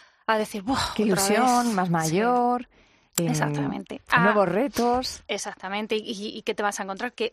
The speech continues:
Speaker 1: esto también ahora lo aclararemos si, si nos da tiempo, pero,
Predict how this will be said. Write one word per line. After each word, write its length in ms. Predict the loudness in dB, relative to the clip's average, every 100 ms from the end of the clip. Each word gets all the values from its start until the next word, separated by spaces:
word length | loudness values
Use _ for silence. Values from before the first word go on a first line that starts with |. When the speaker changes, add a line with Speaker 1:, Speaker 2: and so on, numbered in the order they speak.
| -4
Speaker 1:
esto 340 | -4 -2 -2 _ _ _ _
también 320 | -4 -2 -4 -4
ahora 360 | -2 0 0 0
lo 100 | 0
aclararemos 640 | -2 -4 -4 -2 -2 -4
si, 400 | -6 -8 -8 -10
si 160 | -10 -6
nos 160 | -4
da 140 | -2 -2
tiempo, 260 | -2 -2
pero, 260 | 0 0 0